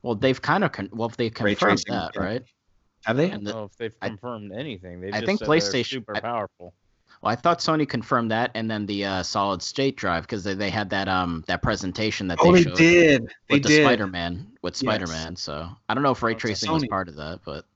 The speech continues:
Speaker 2: I think they mentioned it.
Speaker 1: but I know there was an article, too, that I forget one of the execs did with, like, a tech magazine,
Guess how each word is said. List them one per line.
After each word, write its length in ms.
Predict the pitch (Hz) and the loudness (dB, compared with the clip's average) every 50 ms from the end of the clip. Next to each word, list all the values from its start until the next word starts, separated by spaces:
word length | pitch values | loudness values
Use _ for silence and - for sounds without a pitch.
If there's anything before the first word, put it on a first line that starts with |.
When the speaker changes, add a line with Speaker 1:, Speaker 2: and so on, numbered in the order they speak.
| _ _ _ _ _ _ _ _ _ _ - | _ _ _ _ _ _ _ _ _ _ -6
Speaker 2:
I 60 | 120 | -2
think 140 | 151 175 160 | -2 0 0
they 60 | 135 | 0
mentioned 340 | 123 123 120 117 - 104 95 | 0 -2 -4 -4 -8 -10 -10
it. 140 | 95 85 - _ _ _ _ _ _ _ _ _ - | -12 -14 -16 _ _ _ _ _ _ _ _ _ -12
Speaker 1:
but 180 | 95 - 101 | -8 -4 -2
I 60 | 101 | 0
know 140 | 104 117 120 | 0 0 0
there 120 | 120 127 120 | 2 2 0
was 120 | 113 104 | 2 0
an 80 | 95 98 | 0 0
article, 420 | 87 98 107 113 113 113 117 107 | 2 2 2 2 0 -2 -4 -6
too, 500 | - - - 113 113 113 113 113 113 110 - _ _ _ _ _ _ _ _ - | -4 -2 -2 0 0 2 0 0 -2 -4 -8 _ _ _ _ _ _ _ _ -8
that 200 | - 104 98 - _ _ _ _ _ _ _ _ - | -6 -6 -6 -6 _ _ _ _ _ _ _ _ -10
I 40 | 90 | -8
forget 220 | 95 107 101 95 | -4 -2 -2 0
one 140 | 95 101 101 | 0 0 0
of 60 | 98 | 0
the 100 | 98 101 | 0 0
execs 500 | 101 92 87 - 101 95 92 - - - | 0 -2 -2 -2 -2 -2 -2 -2 -6 -10
did 220 | - - 92 92 90 | -6 -2 -2 -2 0
with, 200 | 98 95 90 - | -2 -2 -2 -2
like, 200 | 101 92 90 - | -2 -2 -2 -2
a 60 | 90 | -6
tech 300 | - - - 101 92 - | -6 -4 -2 -2 -2 -2
magazine, 760 | 107 98 98 98 90 92 85 90 92 92 92 92 92 90 90 | -2 -2 -2 -2 -4 -6 -6 -4 -4 -4 -4 -2 -4 -4 -6